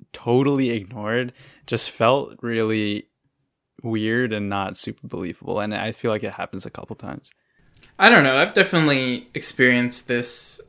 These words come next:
Speaker 2: at least in my personal life, you know, when you're out with a friend and you run into some old friend that they know and they, they strike up a conversation and you're just kind of awkwardly standing to the side. I think Aang does kind of introduce himself when they're in the middle of a hug.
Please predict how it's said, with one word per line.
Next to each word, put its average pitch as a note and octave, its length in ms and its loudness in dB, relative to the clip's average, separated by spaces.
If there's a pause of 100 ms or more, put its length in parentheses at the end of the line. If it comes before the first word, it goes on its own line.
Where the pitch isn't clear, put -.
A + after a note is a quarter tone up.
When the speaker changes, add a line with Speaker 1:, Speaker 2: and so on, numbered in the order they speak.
Speaker 2:
at D3+ 140 6
least F#3+ 180 4
in D3+ 60 4
my B2 100 4
personal C#3 420 0
life, A#2+ 260 0
you C3 60 0
know, B2 180 2
when B2 200 0
you're B2 200 2
out B2 200 0
with C#3+ 120 -4
a D3 60 0
friend B2 420 0
and A#2+ 320 -2 (360)
you D3 140 4
run D3+ 180 10
into D3+ 260 4
some C3 400 2
old C3+ 240 4
friend B2 320 2
that A2 200 -4
they A#2 180 0
know A#2 280 -2
and A2+ 100 -6
they, A#2 160 -2
they B2 160 -2
strike - 260 2
up C3 80 2
a C3+ 60 0
conversation A#2+ 640 -2
and A2+ 60 -6
you're A#2 100 -8
just A#2 160 -8
kind B2 180 2
of A#2+ 180 -2 (460)
awkwardly C3+ 480 4
standing B2+ 380 0
to B2+ 80 -4
the A#2+ 120 -6
side. A#2+ 580 0 (340)
I D#3 100 6
think G#3 180 10
Aang D3+ 240 8
does D3 200 6
kind D3+ 200 6
of C3+ 260 2 (380)
introduce C#3 400 0
himself D3 460 2
when C3+ 180 2
they're B2+ 160 4
in B2 120 0
the A#2 60 -2
middle B2 320 0
of - 140 -8
a A#2 80 -4
hug. B2+ 320 -4